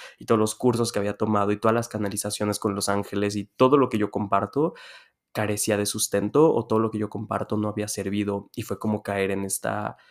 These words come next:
en este inner dialogue conmigo mismo de,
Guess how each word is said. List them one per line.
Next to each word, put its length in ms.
en 120
este 680
inner 320
dialogue 480
conmigo 400
mismo 440
de, 320